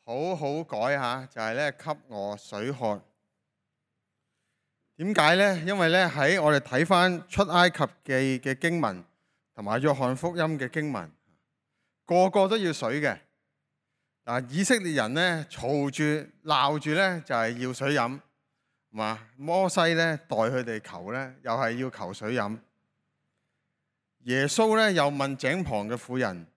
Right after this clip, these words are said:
攞水飲。呢個婦人呢，又問耶穌點樣可以攞到呢，生命裏邊嗰份嘅活水。講緊呢，係一種嘅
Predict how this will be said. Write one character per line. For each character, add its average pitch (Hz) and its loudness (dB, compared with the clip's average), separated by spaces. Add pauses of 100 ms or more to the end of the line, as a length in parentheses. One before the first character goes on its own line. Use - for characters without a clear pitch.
(680)
攞 113 -2
水 123 0
飲。 104 0
呢 - -14
個 170 2
婦 120 -2
人 101 2
呢， 131 -2
又 120 0
問 107 -4
耶 90 -6
穌 139 -4 (580)
點 143 -2
樣 160 0
可 151 2
以 147 -2
攞 127 0
到 123 0
呢， 131 -2
生 151 0
命 110 -2
裏 104 0 (100)
邊 104 -10
嗰 123 -8
份 98 -8
嘅 101 -6
活 98 -12
水。 90 -10 (2250)
講 202 2
緊 214 6
呢， 226 4
係 151 2
一 156 2
種 170 0
嘅 147 0